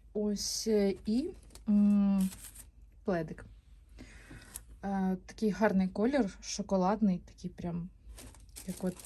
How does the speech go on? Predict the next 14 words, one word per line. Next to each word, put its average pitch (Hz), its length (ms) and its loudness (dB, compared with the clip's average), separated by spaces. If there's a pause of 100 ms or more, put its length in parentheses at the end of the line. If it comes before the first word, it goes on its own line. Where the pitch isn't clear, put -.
(100)
ну, 185 200 4
от 175 80 -10
шоколадка, 214 640 0
прям 185 260 0
з'їсти 165 360 -6
хочеться. - 500 -10
Дуже 185 280 0
гарний 180 380 -2
колір, 277 420 -2
в-, 196 240 -4
о-, 202 300 0
обрала 202 400 2
клієнтка. 190 760 -2 (1300)
Ось, 202 260 -4